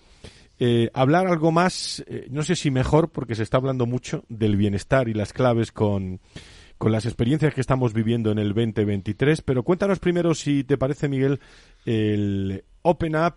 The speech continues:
eh, valor diferencial, eh, y cómo lo estáis, eh, trabajando en, en una empresa, amigos y amigas, que se dedica al bienestar emocional y a la,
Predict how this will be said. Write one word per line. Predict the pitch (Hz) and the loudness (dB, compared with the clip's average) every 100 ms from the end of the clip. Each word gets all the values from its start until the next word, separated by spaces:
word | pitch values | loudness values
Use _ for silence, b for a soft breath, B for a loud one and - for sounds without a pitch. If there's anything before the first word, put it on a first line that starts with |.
| - | -8
eh, | 127 117 107 104 | -6 -4 -4 -4
valor | 101 117 151 156 | -6 -2 0 0
diferencial, | 143 143 123 117 143 147 147 151 B B B B B _ | -2 -2 -2 0 0 0 0 -2 B B B B B _
eh, | 113 107 104 | -4 -4 -4
y | 120 | -8
cómo | 107 160 165 147 | -4 -2 0 0
lo | 123 | -2
estáis, | - 131 123 107 - 117 | 0 0 0 -4 -6 -6
eh, | 104 101 | -4 -4
trabajando | 104 110 110 139 147 156 - - | -4 -4 -2 -2 0 -2 -4 -12
en, | 113 - 113 - | -12 -6 -6 -6
en | 113 | -6
una | 131 143 | -4 -2
empresa, | 127 143 156 139 | -2 -2 -2 -4
amigos | - 110 123 123 | -10 -4 -4 -2
y | |
amigas, | 123 127 139 | -2 -2 -4
que | - | -4
se | 127 117 | -4 -2
dedica | 107 110 139 160 175 190 b b b b _ | -2 -2 -4 -4 -8 -8 b b b b _
al | 110 107 107 | -2 0 0
bienestar | 113 110 104 170 170 | 0 0 0 0 0
emocional | 156 135 - 117 131 139 139 b b b _ | 0 -2 0 0 0 0 -2 b b b _
y | 107 | -2
a | 107 | -2
la, | 101 98 95 90 92 | 0 -2 -4 -6 -10